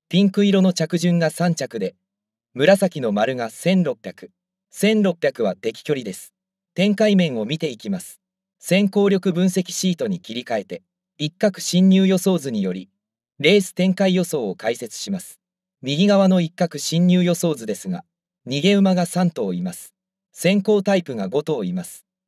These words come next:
この一角進入予想図の状況からは、ハイペースが予測できます。先行勢の総崩れのリスクを考慮した方がいいです。指数グラフに戻って、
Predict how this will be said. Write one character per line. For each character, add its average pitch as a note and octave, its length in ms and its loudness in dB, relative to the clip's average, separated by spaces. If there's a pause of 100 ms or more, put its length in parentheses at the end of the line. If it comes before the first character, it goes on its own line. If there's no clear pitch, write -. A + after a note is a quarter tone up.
(180)
こ D3+ 140 -2
の F3 140 4
一 D#3+ 100 -2
角 F3+ 300 -2
進 F3+ 260 2
入 F#3 160 4
予 F#3 100 2
想 F3+ 220 0
図 C3+ 100 -10
の G2+ 120 -2
状 A#2 200 0
況 A#2+ 220 -2
か G#2+ 140 -6
ら F#2+ 80 -2
は、 F2 160 -8 (400)
ハ F3+ 160 4
イ G3+ 80 0
ペ G#3+ 140 2
ー G3+ 40 0
ス E3+ 140 -6
が B2 100 -4
予 G#2+ 100 -2
測 C3 260 -6
で A#2 100 -4
き A2 100 -10
ま G#2+ 80 -6
す。 - 220 -16 (640)
先 F#3+ 260 2
行 G3+ 180 2
勢 E3+ 200 0
の B2 100 -2
総 F3+ 240 0
崩 F3+ 280 0
れ D3+ 40 0
の A2+ 120 -2
リ C#3 100 -4
ス - 100 -14
ク B2+ 140 -4
を G#2 80 -4
考 - 160 -2
慮 D3 160 -2
し - 80 -10
た A#2 100 -2
方 A#2 200 -4
が F#2 120 -4
い G2 160 -4
い - 20 -12
で F#2 100 -10
す。 - 200 -20 (480)
指 - 100 -6
数 G#3 240 0
グ G3+ 120 4
ラ G3 100 4
フ D#3 120 -8
に A#2+ 100 -4
戻 A2+ 200 -2
っ - 40 -6
て、 F#2+ 240 -10